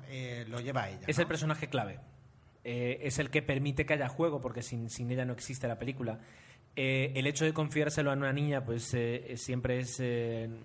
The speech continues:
Speaker 2: arriesgado o es una apuesta. Y yo creo que lo hace muy bien. Eh, sin haberla visto en versión original, habiéndola, habiéndola visto doblada.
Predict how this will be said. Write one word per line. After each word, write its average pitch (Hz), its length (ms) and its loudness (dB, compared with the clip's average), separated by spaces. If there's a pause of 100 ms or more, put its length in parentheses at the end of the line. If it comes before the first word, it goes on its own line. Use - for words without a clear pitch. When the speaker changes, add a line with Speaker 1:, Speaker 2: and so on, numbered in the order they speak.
(160)
Speaker 2:
arriesgado 120 760 0
o 117 200 0
es - 120 -4
una 123 100 2
apuesta. 151 400 2 (460)
Y 131 100 -8
yo 139 100 4
creo 151 120 4
que 139 60 0
lo 135 80 4
hace - 160 0
muy 131 300 2
bien. 123 340 0 (420)
Eh, 120 760 0 (100)
sin 139 240 -2
haberla 156 240 4
visto 156 200 0
en 156 40 4
versión 143 240 0
original, 131 440 0
habiéndola, 127 360 0 (120)
habiéndola 123 280 0
visto 123 220 -2
doblada. 127 440 0